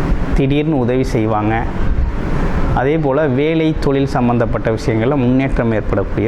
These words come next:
ஒரு காலகட்டம். அடுத்து விசாகம் நட்சத்திரத்துக்கு எப்படி இருக்கு அப்படிங்கிறத பார்க்க போறோம்.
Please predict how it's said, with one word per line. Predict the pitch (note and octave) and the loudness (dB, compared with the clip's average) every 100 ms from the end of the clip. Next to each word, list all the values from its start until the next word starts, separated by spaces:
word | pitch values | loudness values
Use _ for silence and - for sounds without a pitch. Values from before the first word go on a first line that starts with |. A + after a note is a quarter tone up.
| A#2+ | 0
ஒரு | - G2+ | -2 -2
காலகட்டம். | G2 - - - - - - - - - - - - - - - - - - - - - - - - - - - - - - - - - - - D#3+ | -2 -4 -4 -2 -2 -2 -2 0 0 -2 -2 -2 0 -2 -2 -2 0 0 -2 -2 -2 0 0 0 0 0 -2 -2 0 0 0 0 0 -2 -2 -2 0
அடுத்து | G#3+ A3+ A3 D#3+ | 0 0 0 0
விசாகம் | F#3 B3 B3+ A#3 A#3+ | 0 0 0 0 0
நட்சத்திரத்துக்கு | F#3 - D#3 C#3 C3 C#3 D3+ | 0 -2 -2 -2 -2 0 0
எப்படி | B2 B2 A#2+ | 0 0 0
இருக்கு | A2 A#2 | 0 0
அப்படிங்கிறத | G#2+ G#2+ G#2 G#2 A#2 - | 0 0 0 0 0 -2
பார்க்க | G#2+ - - | -2 -2 -2
போறோம். | G2+ A2 | 0 0